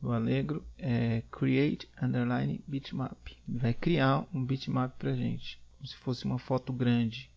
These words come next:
uma foto que é do tamanho da tela. Ou seja, a gente vai colocar aqui oitocentos por seiscentos, que é o tamanho da, da nossa janelinha ali. Agora, toda vez que você criar aqui, é, é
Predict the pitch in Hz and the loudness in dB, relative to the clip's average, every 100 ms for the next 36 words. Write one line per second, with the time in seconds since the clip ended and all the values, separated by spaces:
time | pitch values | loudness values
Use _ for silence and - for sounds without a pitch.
0 | - 139 120 - 127 - - 127 120 123 | -8 -6 -2 4 4 2 2 4 4 2
1 | 127 127 127 131 139 - 120 - 139 - | 4 4 4 2 0 2 0 0 -4 -10
2 | - - - - 120 - 127 117 117 123 | -20 -20 -8 -2 -2 0 -2 -2 -6 -2
3 | 131 127 131 120 131 127 - 135 143 139 | -2 2 0 2 2 2 2 2 2 0
4 | - 143 139 - - 139 147 151 - 135 | -4 -4 -6 -6 -6 -4 -4 -4 -2 0
5 | 117 - - - - 123 - 123 120 117 | -2 -6 -16 -12 -8 -6 -2 2 2 2
6 | 120 117 131 156 123 - 117 120 120 120 | 0 -2 -4 -4 -4 -4 -4 0 2 2
7 | 120 120 - - - 120 135 117 170 180 | 2 0 -2 -8 -6 0 0 2 4 4
8 | 180 - - 151 - 139 135 131 - 151 | 2 -2 -2 -2 0 4 6 6 4 4
9 | 147 - - 123 | 4 4 2 2